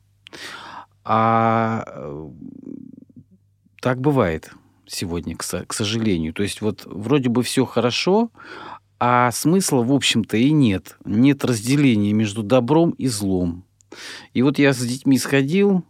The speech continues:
я говорю: «Ребят, как вам?» То есть, ну, с своими старшими, с своими, они говорят: «Да так, ничего, ну, в общем-то, непонятно о чём». И я тоже посидел, послушал, думаю, непонятно о чём.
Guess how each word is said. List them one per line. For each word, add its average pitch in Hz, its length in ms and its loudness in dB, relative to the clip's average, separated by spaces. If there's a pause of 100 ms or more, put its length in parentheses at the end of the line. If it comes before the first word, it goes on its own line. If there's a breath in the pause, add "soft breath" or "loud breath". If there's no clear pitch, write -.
я 127 140 0
говорю: 120 160 0
«Ребят, 131 200 2
как 147 220 -2
вам?» 98 460 0
То 107 80 -4
есть, - 180 -6
ну, 113 100 0
с - 80 -8
своими 98 220 -2
старшими, 95 420 -6
с 90 100 -10
своими, 95 520 -4
они 117 220 -4
говорят: 110 240 -10
«Да 180 140 0 (260)
так, 151 280 -2
ничего, 165 440 0
ну, 131 280 2 (500 loud breath)
в 107 360 -4
общем-то, 139 340 0
непонятно 131 600 4
о 127 60 0
чём». 90 480 -4 (140)
И 131 80 0
я 123 260 2 (160)
тоже 107 260 -4
посидел, 139 540 -2
послушал, 139 520 -2
думаю, 107 220 0
непонятно 113 720 0
о 95 80 -4
чём. 90 340 -6